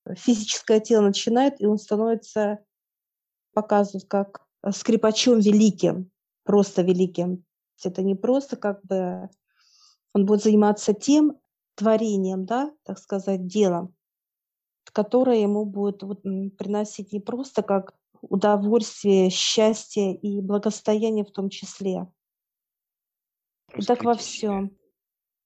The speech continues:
Speaker 1: Ну, много здесь интересного, конечно, вот что связано с тонкими телами, как они должны вот взаимодействовать с физическим телом. И также родители показывают, тоже могут прийти посмотреть деток.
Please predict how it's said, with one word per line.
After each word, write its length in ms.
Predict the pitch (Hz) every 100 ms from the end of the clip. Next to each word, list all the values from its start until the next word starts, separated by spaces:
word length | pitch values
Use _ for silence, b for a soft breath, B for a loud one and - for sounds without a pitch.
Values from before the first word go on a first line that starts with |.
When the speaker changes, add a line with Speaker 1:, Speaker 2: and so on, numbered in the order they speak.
| _
Speaker 1:
Ну, 200 | 226 247 240
много 440 | 262 269 240 214
здесь 360 | 190 208 - 214
интересного, 680 | 202 214 202 - 208 202 202
конечно, 560 | - 208 202 - 208
вот 100 | 208
что 200 | - -
связано 500 | 196 - 202 196 196
с 80 | 196
тонкими 460 | - 202 196 208 202
телами, 440 | 202 220 277 277
как 240 | 240 202 202
они 440 | 202 202 196 196 _ _ _ _ _ _ _ -
должны 500 | 214 214 226 202 185
вот 300 | 196 190 _ _ -
взаимодействовать 880 | 202 208 202 202 208 196 - 185 _ _ _ _
с 260 | - - 214 - _ -
физическим 720 | 208 190 - - - 208 196
телом. 560 | - 214 202 196 196 _ _ _ _ _ _ _ _ _
И 60 | 233
также 280 | 302 302 254
родители 460 | 220 220 233 208 208
показывают, 640 | 208 208 208 202 196 196
тоже 280 | 233 220 208
могут 340 | 202 202 -
прийти 320 | 208 - 262
посмотреть 720 | 254 196 202 190 202 220 214 185
деток. 500 | 208 208 196 -